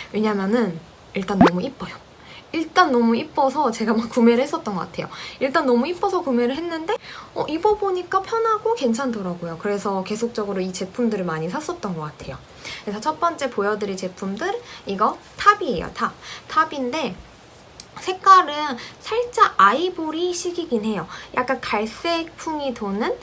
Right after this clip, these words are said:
아이보리 색깔이고요. 그리고 디자인들 너무 이쁘고 그런 게 뒤가 너무 이뻐요. 뒤에가. 이렇게 뒤에가 이런 식으로 되어 있거든요. 이런 식으로 되어 있고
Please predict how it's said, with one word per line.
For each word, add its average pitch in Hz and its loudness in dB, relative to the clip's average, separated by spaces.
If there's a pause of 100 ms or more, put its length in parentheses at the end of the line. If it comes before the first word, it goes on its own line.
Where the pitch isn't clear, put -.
(200)
아이보리 220 4
색깔이고요. 214 -2 (280)
그리고 220 -2
디자인들 233 0
너무 254 -2
이쁘고 233 -6
그런 180 -6
게 220 -4 (300)
뒤가 240 -4
너무 190 -6
이뻐요. 196 -12 (1120)
뒤에가. 180 -12 (460)
이렇게 240 0
뒤에가 233 2
이런 403 0
식으로 247 0
되어 175 0
있거든요. 160 -4
이런 254 -2
식으로 233 -2
되어 196 -4
있고 180 -4